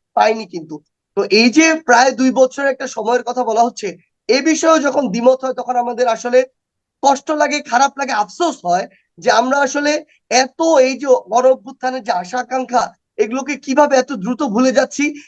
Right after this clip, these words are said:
কিভাবে শুধু ক্ষমতার দিকে তাকাচ্ছি। আর ভাই আপনি আরেকটি কথা বলেছেন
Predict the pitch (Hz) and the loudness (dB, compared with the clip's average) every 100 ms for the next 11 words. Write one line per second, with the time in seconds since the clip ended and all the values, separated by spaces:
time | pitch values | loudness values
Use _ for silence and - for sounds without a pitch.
0 | _ 262 269 262 262 269 269 - 220 254 | _ 0 0 0 -4 -4 -6 -4 0 2
1 | 277 190 208 214 202 185 180 165 143 _ | 2 -2 -6 -4 -4 -4 -6 -10 -12 _
2 | _ - 208 269 285 285 294 220 247 294 | _ -10 2 2 2 2 4 4 2 0
3 | 254 247 254 214 185 175 | -2 0 2 0 0 -4